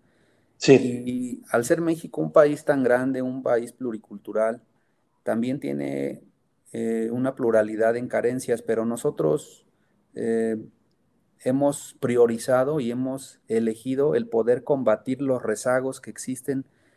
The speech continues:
Speaker 2: en cuanto a la salud, que es algo muy sensible, que a todos nos duele, a todos nos lastima el tema de salud. Realmente cuando un familiar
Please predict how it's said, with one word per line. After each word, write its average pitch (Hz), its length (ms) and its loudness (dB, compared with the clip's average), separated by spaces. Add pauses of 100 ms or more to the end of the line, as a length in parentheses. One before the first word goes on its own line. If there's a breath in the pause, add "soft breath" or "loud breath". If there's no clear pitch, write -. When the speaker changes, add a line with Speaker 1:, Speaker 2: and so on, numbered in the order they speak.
Speaker 2:
en 113 180 -2
cuanto 110 320 4
a 107 60 4
la 104 120 4
salud, 123 420 -4 (340)
que 127 80 -6
es 123 100 -2
algo 139 260 0
muy 170 360 -2
sensible, 147 760 -4
que 110 120 -2
a 110 100 0
todos 131 260 0
nos 107 240 -2
duele, 117 300 4
a 120 120 -2
todos 117 260 0
nos 101 200 -6
lastima 110 560 -4
el 120 120 -10
tema 117 280 -4
de 110 80 -2
salud. 107 420 -6 (420 soft breath)
Realmente 131 480 4
cuando 110 300 2
un 131 180 -2
familiar 123 720 -2